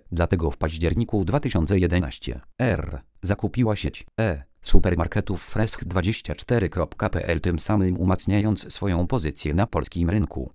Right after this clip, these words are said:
E Grocery, czyli spożywczych sklepów internetowych. Od dwa tysiące dziesięć R A kropka P L Internet współpracuje z firmami już notowanymi na giełdzie papierów wartościowych,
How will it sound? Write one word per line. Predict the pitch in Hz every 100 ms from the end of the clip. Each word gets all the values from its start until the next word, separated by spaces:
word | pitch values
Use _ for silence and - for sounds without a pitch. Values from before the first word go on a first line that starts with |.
| -
E | 110 98 71 - -
Grocery, | 92 - 95 69 - -
czyli | 120 85
spożywczych | - 110 113 - 107 -
sklepów | - 113 - 110 -
internetowych. | 104 90 76 95 60 55 - - -
Od | - 85
dwa | 82 123
tysiące | 135 95 78 95
dziesięć | 69 - 62 - - - _
R | - 117 85 - - _
A | - 85
kropka | 82 76 - 127
P | 85 -
L | 82
Internet | 101 82 120 110 -
współpracuje | - - 90 95 101 98 76 73
z |
firmami | - 87 95 123 92
już | 82 82
notowanymi | 87 82 87 80 90 87
na | 82
giełdzie | 78 60 60
papierów | 82 104 113 117 120 -
wartościowych, | - 107 117 - 90 62 64 -